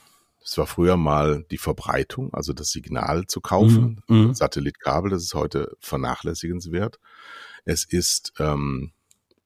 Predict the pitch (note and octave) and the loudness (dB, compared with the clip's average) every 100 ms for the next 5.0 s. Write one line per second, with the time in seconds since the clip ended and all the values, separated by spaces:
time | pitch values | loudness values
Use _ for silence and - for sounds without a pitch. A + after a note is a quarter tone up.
0 | _ _ - - - D#2 B1 A#1 B2+ - | _ _ -4 -4 -4 -4 -2 -4 -4 -10
1 | _ _ _ - - - F#2+ C2 B1+ E2+ | _ _ _ -4 -4 0 -2 -2 -2 -6
2 | - G2 B2+ C3 _ _ _ _ - - | -4 -2 -2 -6 _ _ _ _ -20 -20
3 | - - - _ - F2 E2 D2+ F2+ - | -18 -20 -20 _ -2 0 2 2 2 4
4 | G#2 G2 - - - - - - - | 4 2 0 0 0 -4 -8 -8 -12